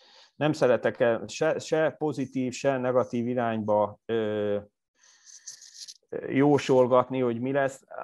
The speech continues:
Természetesen hát a-, az ember azért vakcináltat, azért fejleszt újabbnál újabb gyógyszereket, <clears throat> és tud meg minél többet a vírusról, hogy a vírust,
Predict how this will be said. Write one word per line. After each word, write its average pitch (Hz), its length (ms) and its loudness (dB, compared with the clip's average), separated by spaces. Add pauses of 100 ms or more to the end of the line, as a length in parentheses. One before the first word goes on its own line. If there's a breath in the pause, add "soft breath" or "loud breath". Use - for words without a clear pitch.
(220)
Természetesen 127 800 4
hát 127 200 0
a-, 127 360 0
az 123 120 -4
ember 143 260 -2
azért 143 360 -2
vakcináltat, 120 920 -2
azért 135 480 0 (140)
fejleszt 135 680 0
újabbnál 120 500 0
újabb 113 300 -2
gyógyszereket, 127 800 0 (220)
<clears throat> 131 220 -4
és 113 200 -4
tud 147 200 0
meg 117 280 0
minél 131 380 0
többet 117 320 0
a 113 80 2
vírusról, 127 580 0
hogy 123 140 -4
a 113 80 -2
vírust, 127 540 -4